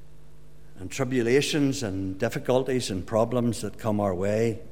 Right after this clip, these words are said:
Well, God is our strength. Philippians chapter one and the verse twenty-nine. I remember a pastor from Romania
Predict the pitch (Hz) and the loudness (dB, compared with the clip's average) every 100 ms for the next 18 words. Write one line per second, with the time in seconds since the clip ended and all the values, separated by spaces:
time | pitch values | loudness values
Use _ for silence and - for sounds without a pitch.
0 | - - - - - - - 95 104 120 | -14 -14 -14 -14 -14 -14 -12 -4 2 4
1 | 127 107 - - - - - - - - | 4 0 -10 -14 -14 -14 -14 -14 -14 -12
2 | - - - - - - - - 110 120 | -12 -14 -14 -14 -12 -12 -12 -2 2 4
3 | 107 104 101 95 - 98 98 98 - - | 2 0 0 0 -4 -4 -6 -8 -12 -12
4 | - - - - - - - - - - | -12 -14 -14 -14 -14 -14 -14 -14 -12 -12
5 | - - - - - - 135 151 175 175 | -12 -12 -12 -12 -12 -8 4 6 6 4
6 | 135 - 160 - 127 117 135 147 117 107 | 4 4 2 4 0 6 6 6 4 4
7 | 123 113 - 117 110 101 110 117 117 110 | 4 4 2 0 2 2 2 2 2 0
8 | - - - - - - - - - - | -4 -12 -14 -14 -14 -14 -14 -14 -14 -14
9 | - - - - - 110 113 147 196 180 | -14 -14 -14 -14 -8 -2 4 8 12 12
10 | 151 123 - - - - - - - - | 12 8 0 -8 -10 -12 -12 -12 -12 -12
11 | 113 - 156 165 - 151 131 139 120 110 | -10 4 8 8 6 0 2 2 4 2
12 | 107 - - - - - 110 123 156 165 | -2 -6 -12 -12 -12 -6 0 4 8 8
13 | 147 135 | 8 6